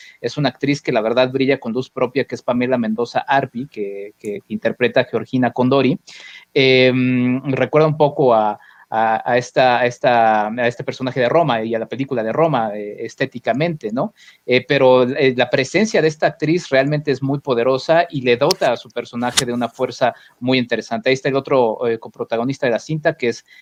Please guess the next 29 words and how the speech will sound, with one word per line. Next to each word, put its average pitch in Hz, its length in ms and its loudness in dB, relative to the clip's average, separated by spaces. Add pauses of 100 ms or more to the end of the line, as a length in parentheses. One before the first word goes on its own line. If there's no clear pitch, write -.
(100)
eh, 107 140 -6
Tommy, 127 480 0 (220)
eh, 113 140 -2
Párraga, 165 520 2
quien 107 360 -6
interpreta 113 560 -2
a 113 60 -4
Pedro 117 280 -2
Campos, 151 340 -4
un 127 100 -6
periodista, 139 640 0
y 160 80 -4
se 147 120 -6
van 175 160 0
entrelazando 139 540 -2
esta 139 200 -8
película, 156 640 -2 (240)
eh, 110 160 -4
que 135 120 -4
la 131 80 2
verdad 151 240 2
tiene 160 200 -2
muchos, 151 440 -4
muchos 151 300 -4
elementos 123 500 -4
que, 104 280 -10
que - 100 -20
me 107 120 -10
gustaría, 113 640 0